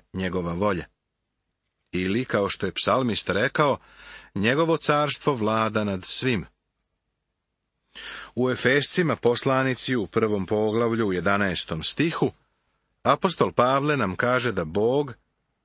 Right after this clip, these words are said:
sve čini shodno savetovanju svoje volje. Prijatelju, naš Bog danas upravlja svemirom, iako neki misle da mu je iskliznuo.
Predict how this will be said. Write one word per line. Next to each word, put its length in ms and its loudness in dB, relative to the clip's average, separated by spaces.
sve 380 0
čini 420 0
shodno 500 0
savetovanju 920 0
svoje 380 -2
volje. 360 -2
Prijatelju, 540 2
naš 300 2
Bog 340 0
danas 400 0
upravlja 460 0
svemirom, 580 -2
iako 380 0
neki 320 -2
misle 420 -2
da 140 0
mu 140 -2
je 200 -4
iskliznuo. 800 -4